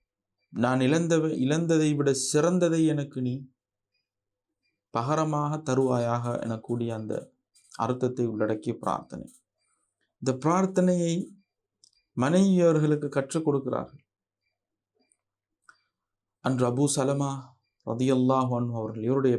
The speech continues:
பெயர் அப்துல்லா, இவருடைய பெயர் அப்துல்லா.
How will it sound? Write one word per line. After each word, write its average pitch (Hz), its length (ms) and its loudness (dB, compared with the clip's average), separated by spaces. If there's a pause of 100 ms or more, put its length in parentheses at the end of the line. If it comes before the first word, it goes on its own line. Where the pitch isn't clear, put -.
பெயர் 147 440 2 (1160)
அப்துல்லா, 135 760 0 (800)
இவருடைய 110 300 -2
பெயர் 117 280 -2
அப்துல்லா. 117 840 -4